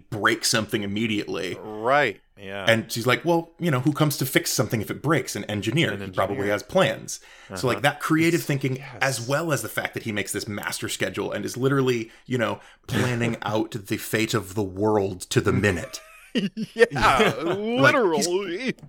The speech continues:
Speaker 1: these two very distinct
Speaker 2: Yeah.
Speaker 1: parts of his personality, uh, that are, you know, very methodical and organized, as well as very creative. And that's both of them here. The imagination for being able to use the swordsmanship, as well as the, like, determination and organization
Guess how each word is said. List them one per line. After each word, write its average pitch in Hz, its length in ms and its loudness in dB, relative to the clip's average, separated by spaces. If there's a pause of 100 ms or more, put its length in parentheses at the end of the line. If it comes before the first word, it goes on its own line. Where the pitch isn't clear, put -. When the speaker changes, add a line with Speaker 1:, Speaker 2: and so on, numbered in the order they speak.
(180)
Speaker 1:
these 208 320 -2
two 240 260 4
very 190 300 0
distinct 175 420 0
Speaker 2:
Yeah. - 40 -8
Speaker 1:
parts 165 180 -2
of - 20 -4
his 143 80 -2
personality, 117 920 -2 (100)
uh, 117 160 2
that 117 180 -2
are, 113 200 -2
you 131 80 0
know, 104 140 -2
very 120 220 -2
methodical 127 480 -4
and 113 140 -6
organized, 120 480 -4
as 110 120 -8
well 110 220 -2
as 127 100 -2
very 104 200 -6
creative. 117 440 -4 (220)
And 127 100 -4
that's 143 140 -4
both 131 300 -2
of 135 80 -6
them 123 100 -2
here. 147 300 0
The 107 100 -4
imagination 120 720 -4
for - 120 -8
being 107 180 -4
able 104 160 -6
to 104 60 -8
use 104 120 -8
the - 80 -10
swordsmanship, 127 680 -6
as 110 120 -6
well 113 240 -6
as 123 140 -8
the, 117 160 -10
like, 110 240 -8
determination 113 640 -8
and 104 100 -10
organization 110 760 -6